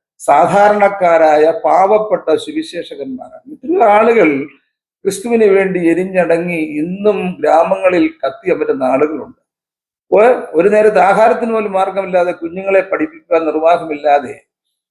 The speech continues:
ഏ, സുവിശേഷ പ്രവർത്തനത്തിൽ തൽപരരായി യേശുക്രിസ്തുവിന്റെ സ്നേഹം സമൂഹത്തിന് മുകളിൽ പകർന്നു കൊടുക്കുന്ന എത്രയോ ആളുകൾ നമ്മുടെ ഇടയിൽ ഇന്നുണ്ട്.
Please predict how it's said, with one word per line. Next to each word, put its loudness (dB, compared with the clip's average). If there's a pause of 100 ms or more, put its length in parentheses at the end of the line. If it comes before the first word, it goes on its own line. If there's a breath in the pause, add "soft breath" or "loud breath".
(200)
ഏ, 4
സുവിശേഷ 0
പ്രവർത്തനത്തിൽ -2
തൽപരരായി -2
യേശുക്രിസ്തുവിന്റെ -2
സ്നേഹം -4 (100)
സമൂഹത്തിന് -2
മുകളിൽ -8
പകർന്നു -4
കൊടുക്കുന്ന -2 (440)
എത്രയോ 4
ആളുകൾ 2
നമ്മുടെ 0
ഇടയിൽ -4
ഇന്നുണ്ട്. -16